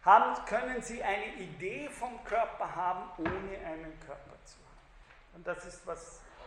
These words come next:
äh, Nancy hier sagt. Übrigens fast ein eins zu eins Zitat von Spinozas Ethik, ja, wo genau dieselbe Frage permanent auftritt und wo schon Spinoza, äh, im siebzehnten Jahrhundert sagt,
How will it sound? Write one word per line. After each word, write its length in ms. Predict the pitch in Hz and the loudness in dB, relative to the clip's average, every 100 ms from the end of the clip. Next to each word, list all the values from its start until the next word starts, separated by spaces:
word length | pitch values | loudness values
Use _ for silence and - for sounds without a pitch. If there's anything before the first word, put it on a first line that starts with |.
| - - | -12 -10
äh, 40 | |
Nancy 440 | 175 156 156 180 170 | -6 -6 -8 -12 -12
hier 140 | 165 | -10
sagt. 400 | 165 190 - - | -2 -2 -2 -10
Übrigens 560 | 208 208 226 - 190 - | -10 -8 -6 -4 -6 -4
fast 400 | - 175 185 - | -2 -2 -2 -6
ein 120 | 185 - | -8 -8
eins 260 | 165 170 - | -10 -10 -10
zu 100 | 156 | -8
eins 360 | 160 156 - | -8 -10 -14
Zitat 520 | - 170 147 143 143 139 | -14 -8 -2 -2 -4 -12
von 140 | 151 | -14
Spinozas 640 | - 151 147 143 - 147 - | -16 -16 -16 -16 -18 -18 -18
Ethik, 340 | 151 - - 127 - - - - - - | -18 -18 -20 -20 -20 -20 -20 -20 -20 -8
ja, 220 | 147 180 - | -4 -4 -4
wo 80 | 156 | -6
genau 480 | 165 156 147 180 175 | -4 0 0 0 -4
dieselbe 540 | - 160 151 156 151 - - - - | -8 -8 -6 -6 -8 -10 -20 -20 -6
Frage 320 | 143 147 160 165 | -2 -2 -4 -10
permanent 560 | 151 160 160 156 139 - | -8 -8 -8 -10 -12 -6
auftritt 460 | 135 170 - 208 208 - - - | -4 -4 -6 -12 -12 -16 -14 -12
und 140 | 156 | -4
wo 100 | 170 | -2
schon 340 | 160 - 175 - | 0 0 -2 -2
Spinoza, 960 | - 160 147 175 240 233 226 226 220 - - - - | -8 -8 -4 0 0 -2 2 2 2 -4 -12 -16 -2
äh, 440 | 156 160 175 - 165 | 4 4 4 0 -4
im 100 | 165 | -6
siebzehnten 580 | 180 - - 165 165 165 | -10 -8 -6 -4 -2 0
Jahrhundert 600 | 139 151 196 202 202 196 | 0 -2 -4 -2 -2 -2
sagt, 600 | - 147 160 214 - | -4 0 2 0 -2